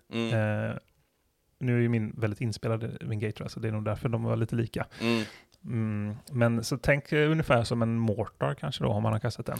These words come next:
Speaker 2: Eller,
Speaker 1: Men, eh,
Speaker 2: fast lite rakare.
Speaker 1: Fast så, jag har inte alls upplevt Crow så. Och Mortar, jag har en Mortar hemma, den är ju, den är ju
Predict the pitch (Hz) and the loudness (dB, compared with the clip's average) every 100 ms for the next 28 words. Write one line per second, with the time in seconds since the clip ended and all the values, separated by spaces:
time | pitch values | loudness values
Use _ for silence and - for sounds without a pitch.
0 | - - 156 131 135 127 113 117 110 - | -8 -10 -6 -4 -4 -2 -2 2 0 4
1 | 120 107 123 110 101 160 123 - 139 240 | 4 4 4 4 4 0 0 -2 -4 -4
2 | 202 151 - - - 294 - - - - | -6 -10 -10 -16 -12 -10 -8 -8 -8 -10
3 | - - 87 - - 107 _ - 135 139 | -6 -4 -2 -4 -10 -12 _ -2 0 2
4 | 98 - 208 220 143 190 151 165 113 123 | 0 -2 -4 0 0 0 0 0 0 -2
5 | 113 104 98 143 123 110 104 104 104 - | -4 -2 -2 -2 -2 0 0 0 -4 -8
6 | 120 113 | -6 -6